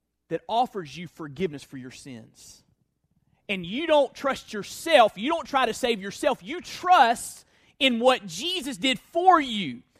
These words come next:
You trust in the finished work of Christ. So there, there's, there's the histor-, historical event, the,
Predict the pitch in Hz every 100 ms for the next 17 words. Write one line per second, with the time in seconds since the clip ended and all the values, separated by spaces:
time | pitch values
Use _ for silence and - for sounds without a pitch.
0 | - 202 277 - - 339 330 - 277 254
1 | 233 311 320 269 262 240 247 - 320 202
2 | - _ - 262 285 220 285 233 277 269
3 | 254 240 320 311 - - 233 - 311 480
4 | - 254 220 190 185 185